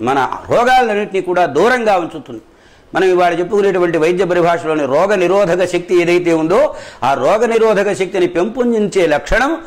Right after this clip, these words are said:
ఈ రెండు ఆకులకు ఉన్నది అని ఆయుర్వేదం చెబుతున్నాయి. కనుక ఈ మహానుభావుడైన రామచంద్రమూర్తి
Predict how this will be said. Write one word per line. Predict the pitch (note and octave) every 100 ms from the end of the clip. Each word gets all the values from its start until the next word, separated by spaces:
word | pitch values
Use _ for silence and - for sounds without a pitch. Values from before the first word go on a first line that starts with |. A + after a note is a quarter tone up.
| - -
ఈ | D3+
రెండు | C3 D#3+ A3+
ఆకులకు | A3+ D#3 D#3 D#3 E3 E3+
ఉన్నది | C#3+ F3+ F#3 D#3
అని | E3+
ఆయుర్వేదం | C#3 D3 D3+ C3 B2+
చెబుతున్నాయి. | C3+ A2+ - G#2+ - - - -
కనుక | F3+ G#3 D#3 C3 - - - - - - - - - - - - - - - - - - -
ఈ | F3 F3
మహానుభావుడైన | C#3 F#3+ C#4+ C4 C4+ C4+ C4 A#3
రామచంద్రమూర్తి | F3+ A3+ C4 C4 B3 A#3 A3+ G#3 F3 E3